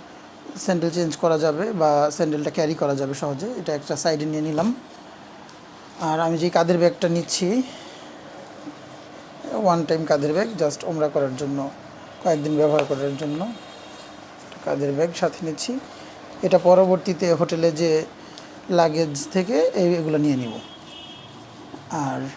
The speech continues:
খাবারের জন্য প্রয়োজনীয় একটা প্লেট নিয়ে নিলাম। এটা কাপড়ের মাঝখানে নিয়ে নেবো, যেন প্লেটটাতে সমস্যা না হয়। আর জুতা ক্যারি করার জন্য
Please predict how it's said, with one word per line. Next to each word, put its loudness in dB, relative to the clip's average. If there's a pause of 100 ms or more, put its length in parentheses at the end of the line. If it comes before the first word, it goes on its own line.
(1600)
খাবারের 4
জন্য 0
প্রয়োজনীয় 2
একটা -4
প্লেট 0
নিয়ে 0
নিলাম। 2
এটা 4
কাপড়ের 6
মাঝখানে 2
নিয়ে 2
নেবো, 4
যেন 4
প্লেটটাতে -2 (100)
সমস্যা 0
না 0
হয়। -2 (1400)
আর 2 (220)
জুতা 6
ক্যারি 6
করার 6
জন্য 2